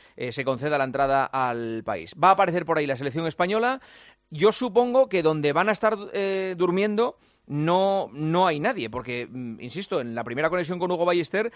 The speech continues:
no se escuchaba absolutamente ningún tipo de, de, de ambiente. Oliva está allí también con Hugo Ballester.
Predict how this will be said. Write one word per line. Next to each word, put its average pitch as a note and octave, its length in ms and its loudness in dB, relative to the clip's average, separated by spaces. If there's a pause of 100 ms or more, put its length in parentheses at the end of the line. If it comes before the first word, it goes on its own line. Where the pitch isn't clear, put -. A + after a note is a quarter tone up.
(200)
no D#3 240 0
se F#3+ 120 -4
escuchaba F#3 580 0
absolutamente D#3 560 -2
ningún D#3 260 -4
tipo E3+ 260 0
de, C#3+ 480 4
de, A#2+ 520 -4
de A2+ 120 -4
ambiente. F3 520 -2 (240)
Oliva F3 400 6
está F#3 160 2
allí E3+ 160 0
también F3 260 0
con G3+ 140 -2
Hugo D#3+ 160 0
Ballester. D#3+ 480 2